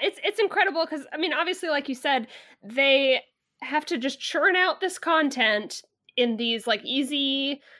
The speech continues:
to read listicle type formats, but Harry Potter has been over, so they just get crazier and crazier. Um, my favorite, like, aspect of Screen Rant is when they almost, like, approach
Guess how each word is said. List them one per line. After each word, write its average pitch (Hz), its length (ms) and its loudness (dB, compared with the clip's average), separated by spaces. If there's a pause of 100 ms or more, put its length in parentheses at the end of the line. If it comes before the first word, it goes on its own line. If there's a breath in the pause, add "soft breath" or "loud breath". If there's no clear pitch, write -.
to 294 140 0
read 247 400 0
listicle 214 1080 -2
type - 300 -2
formats, 285 760 0
but - 160 0
Harry 415 380 2
Potter 320 300 4
has 294 120 0
been 240 200 -4 (220)
over, 247 480 2
so 220 140 -8
they 269 160 2
just 359 240 -6
get - 180 -2
crazier 285 460 0
and 247 140 2
crazier. 185 580 0 (600 soft breath)
Um, 233 340 4 (240 loud breath)
my 277 280 2
favorite, 403 560 0 (120)
like, 214 320 -6 (460)
aspect 320 540 0
of 311 80 -6
Screen 302 340 -4
Rant 294 260 0
is 226 180 -2
when 233 240 0
they 220 260 0 (420)
almost, 254 580 4
like, 240 160 0
approach - 840 0